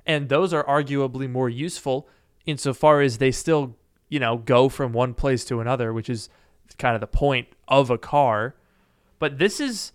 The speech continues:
this is totally, m-, like, I could totally main this. I had this thing hooked up to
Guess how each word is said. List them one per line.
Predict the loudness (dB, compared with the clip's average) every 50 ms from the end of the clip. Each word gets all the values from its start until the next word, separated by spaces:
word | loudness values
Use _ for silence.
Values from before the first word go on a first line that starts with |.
| _ _ _ _ _ -10
this | -8 -8 -6
is | -4 -6 -6 -8
totally, | -10 -6 -2 0 0 0 2 0 0 0 -2 -2 -6 -8 -12 _ _ -16
m-, | -14 -14 -14 -14 _ _ _ -2
like, | -2 -2 0 2
I | 4 4 4
could | 4 0 -6 -6
totally | -4 -2 0 0 2 0 0 -2 -4 -4
main | -6 -6 -6 -6 -6 -8 -10 -12 -14
this. | -14 -16 -16 -18 -20 -20 -20 -20 -20 -20 _ _ _
I | 0 2 2
had | 2 2 0
this | 0 -4 -6
thing | -6 -8 -8 -6
hooked | -4 -4 -6 -4 -4 -4
up | -4 -6 -8 -12
to | -8 -6 -4 -4 -4 -4